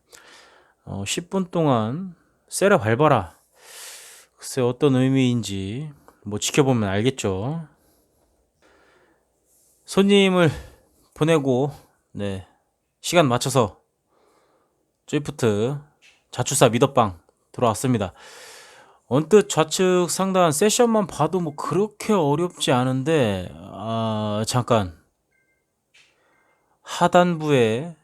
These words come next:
십 분짜리 프리라이드가 있네요. 아, 이거네요. 자고로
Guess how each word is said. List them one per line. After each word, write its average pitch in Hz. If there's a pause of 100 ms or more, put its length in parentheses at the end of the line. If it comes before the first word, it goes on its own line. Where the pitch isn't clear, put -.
십 -
분짜리 143 (100)
프리라이드가 156
있네요. 101 (260)
아, 113
이거네요. 113 (1400)
자고로 156